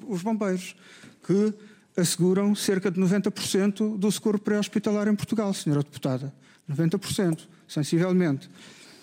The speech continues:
Não são os bombeiros de primeira resposta, somos nós, comuns cidadãos. Portanto, a responsabilidade sobre esta matéria é de todos nós, independentemente da facção partidária,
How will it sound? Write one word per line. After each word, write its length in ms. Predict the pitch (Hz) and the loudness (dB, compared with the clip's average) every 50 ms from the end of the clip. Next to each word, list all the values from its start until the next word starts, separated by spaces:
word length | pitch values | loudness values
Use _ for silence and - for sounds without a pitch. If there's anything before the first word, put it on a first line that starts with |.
| - - - - _ _ - | -20 -20 -20 -20 _ _ 0
Não 240 | 190 202 247 254 240 | 2 4 4 4 2
são 460 | 208 - - 220 220 240 240 247 240 - | 2 0 0 0 2 2 2 0 0 0
os 120 | 240 220 214 | 0 0 2
bombeiros 360 | 220 233 220 220 233 233 214 | 2 2 2 2 0 0 0
de 60 | 233 214 | 0 0
primeira 300 | - 226 220 233 233 247 | 0 2 2 2 2 2
resposta, 540 | 226 - - - 240 214 214 208 - - | 0 -2 -4 -4 -2 -2 -2 -2 -4 -6
somos 320 | 196 - - 254 226 175 160 | -4 0 2 2 2 2 2
nós, 360 | 190 202 214 226 226 - - | 2 2 2 0 -2 -2 -4
comuns 320 | - 175 165 185 196 180 | -4 -2 0 0 0 0
cidadãos. 440 | - 220 190 214 214 214 190 175 170 | 0 -2 -2 0 0 0 0 -2 -2
Portanto, 480 | - - - - 254 214 170 165 135 - - - - - - - - | -6 -8 -4 -2 0 0 0 -2 -4 -8 -10 -14 -20 -20 -10 -6 -2
a 40 | 240 | 0
responsabilidade 840 | 330 320 - - - 294 - - 277 240 247 220 208 175 151 143 - | 0 0 0 0 0 0 0 2 2 2 2 2 2 0 -2 -2 -2
sobre 240 | - 202 180 185 | -2 0 0 0
esta 200 | 175 151 - - | 0 0 -2 0
matéria 600 | 165 160 156 151 - 147 135 147 151 190 214 226 226 - - - - - - - _ _ - | 0 0 0 2 2 2 2 4 4 2 2 0 -2 -4 -12 -20 -20 -20 -20 -20 _ _ -2
é 120 | 226 226 | -2 -2
de 120 | 214 - - | -2 -2 0
todos 300 | - 302 311 220 185 180 | 0 2 2 2 2 2
nós, 560 | 190 196 185 165 151 127 - - - - - - - - | 2 2 2 0 -2 -2 -4 -6 -10 -12 -14 -18 -10 -4
independentemente 880 | - 196 208 185 - 220 202 190 208 202 185 190 - 208 208 190 170 180 | 0 0 0 2 2 2 2 2 2 2 0 0 0 2 2 2 0 0
da 80 | 170 156 | -2 -2
facção 440 | - 185 170 160 - - 170 160 | -2 -2 -4 -4 -4 -2 -2 0
partidária, 760 | 147 - 185 170 - 220 190 208 202 214 220 214 240 254 269 | 0 0 -2 0 0 2 2 2 0 0 0 0 0 0 0